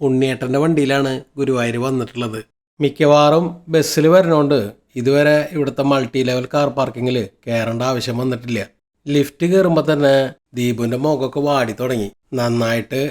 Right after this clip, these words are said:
വിശക്കാൻ തുടങ്ങിയിട്ടുണ്ടേ. അമ്മയുടെ പിറന്നാളായതുകൊണ്ട് ഇന്ന് സദ്യ ഉണ്ണാന്നാണ് പ്ലാൻ.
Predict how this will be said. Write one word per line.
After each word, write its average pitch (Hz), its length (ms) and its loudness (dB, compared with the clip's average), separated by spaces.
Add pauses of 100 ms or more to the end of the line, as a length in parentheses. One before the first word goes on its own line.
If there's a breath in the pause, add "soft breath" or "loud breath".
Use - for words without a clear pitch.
(180)
വിശക്കാൻ 131 500 -4
തുടങ്ങിയിട്ടുണ്ടേ. 143 520 0 (340)
അമ്മയുടെ 131 360 4
പിറന്നാളായതുകൊണ്ട് 143 880 2 (460)
ഇന്ന് 120 240 0 (260)
സദ്യ 127 420 0
ഉണ്ണാന്നാണ് 139 460 2 (200)
പ്ലാൻ. 113 240 0